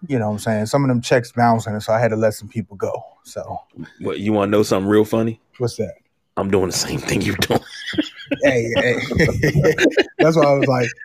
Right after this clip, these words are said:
Speaker 1: 'cause I, I was, I was in the middle of sharing the show, and it's, I can't go back to the thing to unmute my mic until I finish what I, doing I was doing. So I was like, "Ah, I gotta hurry up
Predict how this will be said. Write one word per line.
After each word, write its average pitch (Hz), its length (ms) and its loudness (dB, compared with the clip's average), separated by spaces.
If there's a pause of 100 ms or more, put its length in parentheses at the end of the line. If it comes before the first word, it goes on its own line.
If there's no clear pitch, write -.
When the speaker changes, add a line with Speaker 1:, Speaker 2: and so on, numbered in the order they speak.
(180)
Speaker 1:
'cause 143 160 6
I, 151 140 2 (120)
I 131 120 2
was, 135 260 0 (260)
I 127 60 -2
was 117 180 -4
in 151 200 2
the 147 80 4
middle 139 360 2
of 120 80 -2
sharing 131 300 0
the 110 80 0
show, 123 400 2
and 110 180 -2
it's, 110 280 -4 (320)
I 123 100 -2
can't 135 380 -2
go 127 160 0
back 120 280 0
to - 120 -6
the 117 100 -4
thing 131 280 2
to 117 80 2
unmute 120 340 0
my 113 100 -6
mic 117 300 -4
until 113 200 -6
I 107 100 -10
finish 117 340 -2
what 110 120 -2
I, 107 120 -2
doing 113 260 -2
I 104 80 -4
was 104 180 -10
doing. 110 380 -6
So - 160 -12
I 117 60 -6
was 117 80 -10
like, - 120 -10
"Ah, 131 220 2
I 120 80 -4
gotta 117 160 -10
hurry 120 300 2
up 104 160 -4